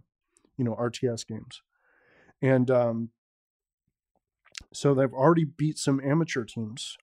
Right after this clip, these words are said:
Um, later, uh, well, pretty soon, August fifth in San Francisco, they're gonna play some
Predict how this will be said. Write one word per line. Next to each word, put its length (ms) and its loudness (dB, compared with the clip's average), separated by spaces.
Um, 360 -4
later, 540 4
uh, 160 0
well, 160 0
pretty 240 0
soon, 520 -2
August 480 0
fifth 300 2
in 100 -2
San 200 -2
Francisco, 540 -4
they're 120 0
gonna 160 2
play 240 0
some 460 -2